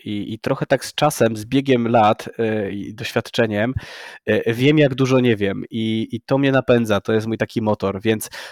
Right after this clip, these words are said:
takie jedno przesłanie dla founderów, jeżeli, nie wiem, wasz pierwszy biznes z jakiegoś powodu nie wyszedł, e, albo boicie się tego ryzyka, właśnie tego failu, tego, tego, te-, te-, tego nie-, nieudania się, które u nas w Polsce, e,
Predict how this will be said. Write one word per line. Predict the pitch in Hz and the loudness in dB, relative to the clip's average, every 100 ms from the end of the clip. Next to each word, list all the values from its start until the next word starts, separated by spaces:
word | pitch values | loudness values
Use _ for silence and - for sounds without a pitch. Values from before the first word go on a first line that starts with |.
| - | -12
takie | - - 170 | -8 0 2
jedno | 156 151 | 2 0
przesłanie | - 147 - 139 139 113 | -2 -4 2 4 4 2
dla | 104 107 | 2 2
founderów, | 98 107 101 107 98 98 - | 2 0 4 2 4 0 -4
jeżeli, | 104 110 127 131 131 131 123 123 | -6 -2 0 2 2 2 0 -2
nie | 120 | 0
wiem, | 110 104 | 2 0
wasz | 110 - | -6 0
pierwszy | - - - | 2 2 2
biznes | 131 123 131 113 104 | 0 2 2 0 -2
z | |
jakiegoś | 98 - 107 | -2 -4 -6
powodu | - 110 110 113 | -4 -4 -4 0
nie | 110 | -2
wyszedł, | 104 107 - 87 82 90 - - - - - | 0 -2 -2 -4 -6 -10 -14 -20 -18 -10 0
e, | 101 101 | 4 4
albo | - 113 113 117 | 4 2 2 0
boicie | 127 135 151 143 | 2 2 2 -2
się | - 131 127 123 120 117 | 0 4 6 8 6 4
tego | 123 120 117 | -2 2 2
ryzyka, | 123 127 123 - 107 104 | 4 2 0 0 2 2
właśnie | 107 101 107 104 | 2 -2 -2 -2
tego | - 101 104 | -2 -2 -2
failu, | - 120 107 101 101 98 - - | 2 4 4 4 -2 -4 -6 -8
tego, | 101 104 101 101 101 | -4 0 0 0 -2
tego, | 95 101 101 101 95 | -4 -2 -2 -2 -4
te-, | 98 95 | -4 -4
te-, | - 98 | -8 -10
tego | 107 101 | -6 -4
nie-, | 107 - | -4 -4
nieudania | 110 120 120 113 113 101 | -2 0 2 2 2 -2
się, | - - - - - - | -4 -6 -6 -10 -20 -20
które | _ 127 123 | _ 0 2
u | |
nas | 147 151 | 2 0
w | |
Polsce, | - 139 - 139 | 0 -2 0 4
e, | 135 131 | 6 4